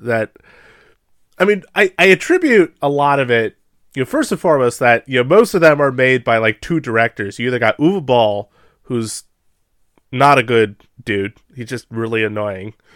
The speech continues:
Um, and, you know, when any-, anyone says anything, anything <laughs> bad about his movies, he's like, "You don't understand cinema."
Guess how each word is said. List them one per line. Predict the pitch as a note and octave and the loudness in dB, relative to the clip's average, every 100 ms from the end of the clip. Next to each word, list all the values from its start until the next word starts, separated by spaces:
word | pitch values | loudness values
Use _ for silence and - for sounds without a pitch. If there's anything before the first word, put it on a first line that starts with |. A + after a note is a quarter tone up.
| - - - _ _ _ | -20 -20 -20 _ _ _
Um, | G#2+ G#2 G2+ - | -4 -2 -2 -6
and, | A#2 A2 G#2+ - _ - | -6 -4 -6 -14 _ -4
you | A#2+ | -2
know, | |
when | A2+ B2 | 0 0
any-, | C3+ C3 | 0 0
anyone | B2+ B2+ B2 A#2 A2+ | 0 0 0 -2 -2
says | B2 A2+ | -4 -2
anything, | A2+ A2+ A#2 - _ _ _ | -2 -4 -6 -8 _ _ _
anything | C3 C3 C3+ A#2+ | -2 -2 -2 -4
<laughs> | - | 2
bad | F3 C#3 | 4 6
about | C3 B2 | 4 2
his | A2+ | 2
movies, | C3 B2 A#2 | -2 -2 -4
he's | B2 | -2
like, | A#2+ - - - | -2 -2 -12 0
"You | D3+ | 2
don't | C#3+ G3+ G#3+ | 4 4 2
understand | - C#3+ C3+ - D3+ D3+ C#3+ | -2 -2 -2 -2 -2 0 -2
cinema." | - E3+ A2 F2+ | -4 -4 -4 -10